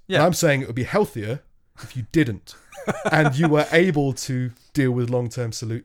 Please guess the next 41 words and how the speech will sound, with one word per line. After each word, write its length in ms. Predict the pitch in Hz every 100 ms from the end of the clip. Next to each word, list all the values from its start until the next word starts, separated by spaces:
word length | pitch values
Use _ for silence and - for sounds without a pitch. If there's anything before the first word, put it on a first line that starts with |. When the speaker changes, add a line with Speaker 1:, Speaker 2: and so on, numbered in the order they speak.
| -
Speaker 2:
problems 540 | 131 120 110 107 120 - - -
that 120 | -
had 160 | 117 113
no 100 | 110
short-term 380 | - 107 107
repercussions. 520 | 101 - 104 - 92 - - -
It's 120 | -
not 160 | 240 208
incorrect 400 | 202 196 202 -
or 120 | 190
correct. 540 | - 156 139 - - - - -
Speaker 1:
Yeah. 220 | 160 143 - -
Speaker 2:
But 180 | 185 170
it 80 | 160
would 200 | 165 165
be 180 | 175 156
a, 180 | 151 139 _ _ _ _
that's 220 | 196 156
my, 300 | 165 185 190 151
my 280 | 165 156 180
way 220 | 175 165 156
of 80 |
thinking 280 | 156 160 123
about 280 | 107 110 113
it, 200 | 143 - _ _ _ _
'cause 160 | - 123
I 220 | 135 110 - - _ _ _ -
deal 180 | 127
in 100 | 120
black 260 | 113 131 -
and 80 | 107
white. 380 | 120 113 - - _ _ _ 139
It's 140 | -
like, 160 | 123 117
deal 140 | 139
with 80 | 147
the 60 | 139
short-term 480 | 151 143 - 117 110
problem 420 | 113 104 113 120 _ _ -
and 160 | 110 110
then 260 | 117 117